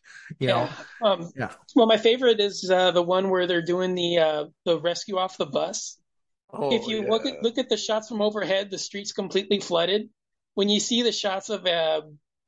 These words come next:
Speaker 2: April and the, uh, daughter up on the top, you clearly see that there's just traffic on a regular street in the background. <laughs> They never put the C G I water in. They just have the regular traffic crossing
Speaker 3: I
Speaker 2: over.
Speaker 3: love it.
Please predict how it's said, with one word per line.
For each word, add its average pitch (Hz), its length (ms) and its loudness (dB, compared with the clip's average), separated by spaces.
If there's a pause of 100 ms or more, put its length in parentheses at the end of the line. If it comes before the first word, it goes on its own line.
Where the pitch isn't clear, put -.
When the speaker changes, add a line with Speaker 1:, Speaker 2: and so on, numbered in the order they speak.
(100)
Speaker 2:
April 220 400 0
and 202 120 -4
the, 165 280 -8
uh, 185 160 0
daughter 180 360 -2
up 190 140 -6
on 185 100 -6
the 160 80 -4
top, 175 320 -2
you 202 100 -6
clearly 202 360 0
see 214 240 0
that 190 200 -2
there's 185 200 -2
just 196 200 -2
traffic 196 380 -4
on 196 160 -2
a - 60 -6
regular 190 380 -4
street - 480 -12
in 185 80 0
the 170 80 4
background. 208 800 0
<laughs> - 40 -20 (420)
They 208 120 4
never 208 240 0
put 214 240 -4
the 202 100 2
C 220 240 -2
G 214 180 -2
I 185 160 -2
water 185 340 -2
in. 214 140 -2
They 220 100 -2
just 208 200 -4
have 214 140 0
the 202 80 -8
regular 190 320 -10
traffic 185 400 -8
crossing 180 380 -4
Speaker 3:
I 170 60 0
Speaker 2:
over. 190 240 -2
Speaker 3:
love 139 300 -8
it. 110 120 -10